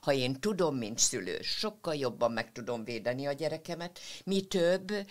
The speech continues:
szülőként saját magam is látom a világot, észreveszek dolgokat, hogy hol kell magát a gyermeket védeni.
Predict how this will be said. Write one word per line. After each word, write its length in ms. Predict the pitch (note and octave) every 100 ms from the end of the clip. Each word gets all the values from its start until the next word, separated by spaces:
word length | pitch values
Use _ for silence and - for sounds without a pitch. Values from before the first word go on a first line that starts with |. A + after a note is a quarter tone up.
| - -
szülőként 600 | - F#4 F3+ F3+ F3+ F3
saját 520 | - E4 F#3+ D3 -
magam 320 | F#3+ B2+ B2+
is 240 | D3 - - _ -
látom 640 | A3+ B3+ - - D3 G#2
a 100 | -
világot, 500 | C3+ D#3+ - A2+ D3+
észreveszek 800 | - F#3+ - - G#2+ - - A2 -
dolgokat, 640 | E3+ A#2 F2 G#2+ D3 D#3 - - -
hogy 180 | B2
hol 260 | - F3 A#2
kell 300 | - D3 C3+
magát 520 | C#3+ F3 - F#2 -
a 80 | -
gyermeket 640 | G2 G2+ A#2+ F#2+ - A#2 -
védeni. 560 | F#2 F#2 F2+ G2 -